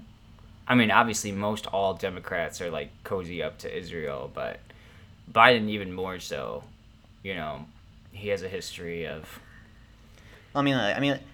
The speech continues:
Speaker 2: let's be real here. Like, Biden, Biden's not gonna be governing anything. Like,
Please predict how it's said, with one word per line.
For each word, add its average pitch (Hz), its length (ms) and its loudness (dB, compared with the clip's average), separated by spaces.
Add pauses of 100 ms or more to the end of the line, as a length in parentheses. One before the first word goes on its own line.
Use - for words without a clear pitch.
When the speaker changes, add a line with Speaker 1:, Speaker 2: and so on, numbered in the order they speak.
(100)
Speaker 2:
let's 180 140 6
be 135 100 4
real 117 260 4
here. 95 240 -4
Like, 98 240 -4
Biden, 135 340 6
Biden's 151 320 10
not 120 160 2
gonna 110 120 0
be 101 80 -4
governing 101 400 0
anything. 92 520 -6
Like, 92 260 -8